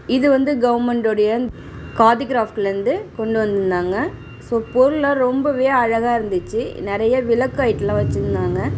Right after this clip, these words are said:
ஒரு அழகான கலைப்படைப்பு தான். So, இது வந்து ஒரு ஒன் ஃபிஃப்டியோ என்னமோ சொன்னாங்க. கொஞ்சம் bargain பண்ணா தருவாங்கன்னு நினைக்கிறேன். கொஞ்சம் கம்மி பண்ணி வாங்கலாம். So, பொருட்கள்லாம் ரொம்பவே யூனிக்காக பார்க்கறதுக்கு அழகா இருந்துச்சு. அப்புறம் இந்த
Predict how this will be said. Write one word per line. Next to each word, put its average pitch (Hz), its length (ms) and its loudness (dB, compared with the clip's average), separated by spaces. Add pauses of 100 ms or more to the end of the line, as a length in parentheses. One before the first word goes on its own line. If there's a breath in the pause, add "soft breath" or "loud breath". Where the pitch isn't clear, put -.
(1200)
ஒரு 214 160 4
அழகான 233 540 2
கலைப்படைப்பு 226 560 0
தான். 254 280 -4 (120)
So, 214 200 -4
இது 208 200 -2
வந்து 233 260 2
ஒரு 240 200 2
ஒன் 220 320 0
ஃபிஃப்டியோ 247 440 -2
என்னமோ 233 300 -2
சொன்னாங்க. 202 360 -2
கொஞ்சம் 233 380 0
bargain 233 400 0
பண்ணா 214 360 -4 (180)
தருவாங்கன்னு 202 520 -2
நினைக்கிறேன். 180 380 -2 (600)
கொஞ்சம் 254 360 2
கம்மி 247 260 2
பண்ணி 233 240 0
வாங்கலாம். 185 500 0 (1400)
So, 233 120 4 (140)
பொருட்கள்லாம் 277 520 2
ரொம்பவே 247 320 2 (120)
யூனிக்காக 240 480 -2
பார்க்கறதுக்கு 226 480 -2
அழகா 202 220 2
இருந்துச்சு. 190 260 -2
அப்புறம் 285 320 2
இந்த 254 140 0